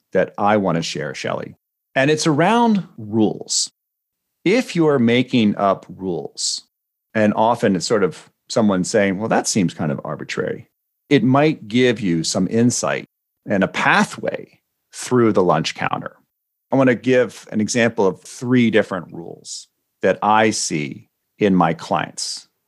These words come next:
different manifestations on Mount Rainier. The one is, again, it was, this was in the Discord, in our Above the Lunch Counter channel,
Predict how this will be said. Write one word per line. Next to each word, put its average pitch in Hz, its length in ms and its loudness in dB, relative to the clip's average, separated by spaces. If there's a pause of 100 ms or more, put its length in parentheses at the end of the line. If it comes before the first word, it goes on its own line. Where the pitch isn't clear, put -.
(340)
different 117 320 2
manifestations 107 1040 0
on 95 260 0
Mount 90 260 -2
Rainier. 87 540 -4 (680)
The 131 100 4
one 196 260 4
is, 117 240 2
again, 110 320 0
it 101 60 0
was, 104 100 -4
this 143 200 0
was 113 120 -2
in 113 120 4
the 95 60 2
Discord, 85 680 -4 (340)
in 98 120 -2
our 87 200 2 (140)
Above 113 240 -2
the 120 60 2
Lunch 123 240 -2
Counter 107 500 0 (140)
channel, 143 520 -4